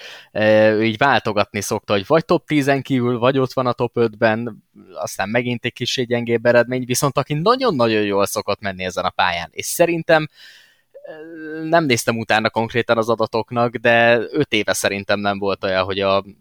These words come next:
top ötön kívül végezzen. Kyle Busch. Tehát ezen a pályán elképesztő jól szokott menni Kyle Busch. Én nem mernék másra tippelni, mint Kyle Busch,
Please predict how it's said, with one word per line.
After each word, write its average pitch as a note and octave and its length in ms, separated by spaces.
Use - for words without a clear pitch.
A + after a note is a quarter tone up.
top A2+ 220
ötön G#2 300
kívül G#2 380
végezzen. G2+ 680
Kyle A2 280
Busch. G2 480
Tehát - 260
ezen G3+ 160
a G3+ 80
pályán F3 540
elképesztő A#2 720
jól F#2 180
szokott G2 360
menni G2 220
Kyle G2+ 360
Busch. C#3 360
Én D#3 200
nem G3 200
mernék A2 560
másra F#2 420
tippelni, F#2 560
mint F2+ 240
Kyle F2+ 320
Busch, E3 440